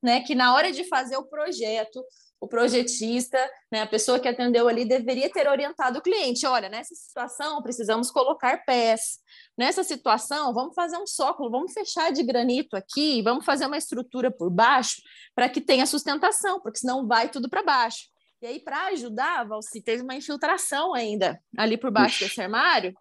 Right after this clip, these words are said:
Speaker 1: caiu tudo. Caiu tudo, não teve jeito, não.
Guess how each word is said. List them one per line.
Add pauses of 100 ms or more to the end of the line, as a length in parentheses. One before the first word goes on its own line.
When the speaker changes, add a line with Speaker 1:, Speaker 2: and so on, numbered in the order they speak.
(100)
Speaker 1:
caiu
tudo. (1000)
Caiu
tudo,
não
teve
jeito,
não.